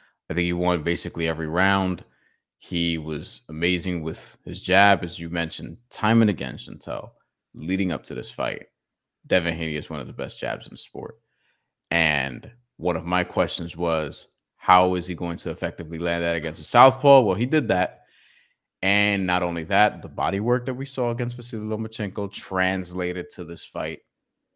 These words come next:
And I just can't get over the way he made Regis Prograis look, considering the respect I have for Regis Prograis, long time, one of the best at one forty, and, uh, completely just knocks him off that list.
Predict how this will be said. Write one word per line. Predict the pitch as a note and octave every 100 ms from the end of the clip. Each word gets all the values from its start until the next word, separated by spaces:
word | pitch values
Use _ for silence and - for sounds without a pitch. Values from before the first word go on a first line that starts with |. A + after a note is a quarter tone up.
| _ _ _
And | A3 D3 F#2+
I | - F#2+
just | F#2+ G2 -
can't | G2 E2
get | E2+
over | E2+ D#2+
the | D2+
way | C#2 D#2
he | D#2 E2+
made | D#2+ D#2
Regis | F2 E2+ E2
Prograis | - F#2 E2 D#2 C#2+
look, | E2 E2 D2
considering | - E2 E2+ E2 D#2
the | D#2
respect | D#2 - F2+ -
I | F2+
have | F2+ F2
for | F2
Regis | F2+ E2+ F2
Prograis, | - F2 E2+ E2+ D#2+
long | D#2+ F2 F2
time, | - E2+ E2 E2
one | F2
of | F2
the | D#2+
best | D#2 E2+ F2 F2
at | D#2
one | E2+ E2+
forty, | - F2 E2+ E2+ F2 _ _ _ _ _
and, | - F2 E2+ E2+ E2 E2 E2 D#2
uh, | D2+ - _ _ _ _
completely | - F2+ - F2+ E2+
just | D2+ E2+
knocks | E2+ D#2 -
him | E2+ D#2+
off | D2
that | - C2+
list. | D2 D2 A1 -